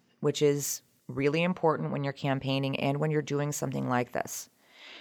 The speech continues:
I have absolutely, I'm not a politician, okay? And I think that a lot of parents especially do not wanna see politicians on the board.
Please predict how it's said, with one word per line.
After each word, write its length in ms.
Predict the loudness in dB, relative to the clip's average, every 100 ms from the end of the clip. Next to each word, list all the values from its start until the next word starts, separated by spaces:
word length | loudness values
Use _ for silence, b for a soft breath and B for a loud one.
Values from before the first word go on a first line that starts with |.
| B
I 100 | 4
have 120 | 6
absolutely, 840 | 8 6 6 2 4 6 6 4 0 0
I'm 120 | 6
not 160 | 8 10
a 20 |
politician, 560 | 10 8 6 2 -2 -10 _ _ -4
okay? 340 | 4 6 4 B B
And 140 | 6 6
I 100 | 6
think 160 | 4
that 80 | 4
a 60 | 8
lot 180 | 10
of 80 | 8
parents 440 | 4 4 4 4 -2
especially 600 | -2 0 2 2 2 2
do 120 | 4
not 180 | 6 8
wanna 140 | 4
see 160 | 2 2
politicians 580 | 6 6 6 0 0 0
on 100 | 0
the 60 |
board. 260 | 2 -2